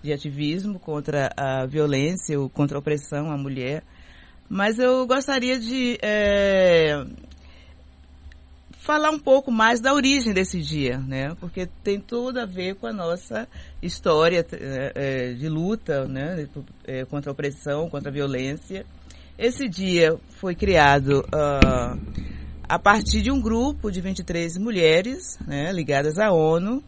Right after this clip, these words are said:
ah, em Nova York, se não me engano, eram vinte e três mulheres muito preocupadas com o, a intensidade de violência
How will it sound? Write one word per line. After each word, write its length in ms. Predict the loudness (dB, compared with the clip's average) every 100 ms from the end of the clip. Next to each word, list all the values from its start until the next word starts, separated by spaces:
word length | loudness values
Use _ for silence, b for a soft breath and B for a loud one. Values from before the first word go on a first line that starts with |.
| B B B B -8
ah, 1000 | 2 4 6 4 4 4 2 2 0 0 -2
em 80 | 0
Nova 220 | 2 4
York, 400 | 6 6 4 0
se 60 |
não 100 | -2
me 100 | 0
engano, 580 | 0 2 2 0 -2 -4
eram 280 | -4 -4 -4
vinte 240 | -6 -8
e 40 | -6
três 240 | -4 -4
mulheres 520 | -4 -2 0 0 -4
muito 320 | -6 -6 -6 -8
preocupadas 960 | -10 -10 -4 0 2 0 -4 -10 -14 B B -12
com 520 | -4 -2 0 -2 -4 -4
o, 840 | 0 2 4 4 2 0 -2 -6 -10 -12
a 100 | -6
intensidade 680 | -4 -4 -6 -2 2 2 2
de 80 | -2
violência 720 | 2 4 4 0 -2 -8 -10